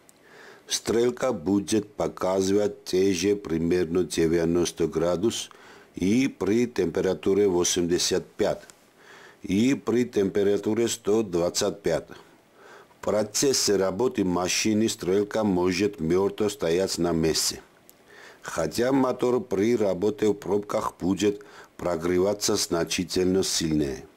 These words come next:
чем при движении по трассе.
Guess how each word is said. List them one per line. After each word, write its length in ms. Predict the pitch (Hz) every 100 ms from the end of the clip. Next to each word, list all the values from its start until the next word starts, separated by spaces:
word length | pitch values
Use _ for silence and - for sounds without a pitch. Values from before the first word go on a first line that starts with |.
| _ _ _ - - - - - -
чем 440 | - 95 113 117 - -
при 200 | 92 90
движении 680 | 85 95 85 92 95 110
по 360 | 110 87 95 98
трассе. 680 | - - 82 73 - -